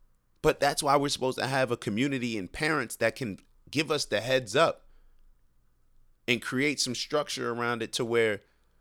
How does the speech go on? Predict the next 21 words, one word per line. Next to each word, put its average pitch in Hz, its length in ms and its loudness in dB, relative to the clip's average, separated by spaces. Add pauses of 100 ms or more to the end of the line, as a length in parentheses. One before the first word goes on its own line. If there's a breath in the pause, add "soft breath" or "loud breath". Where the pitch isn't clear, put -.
(800)
they 127 300 6
can 127 340 -2 (100)
create 131 360 2
a 98 40 4
blueprint 131 640 -2
that 85 140 -4
we 131 100 -2
can 110 160 -4
follow 160 420 2
rather 127 320 2
than 131 220 -2
just 131 300 -2 (160)
us 131 200 2
being 120 300 -2
cheap - 380 2
and 117 100 -4
doing 139 220 -2
what 131 100 2
everybody 139 420 2
else - 220 -2
does. 73 360 -4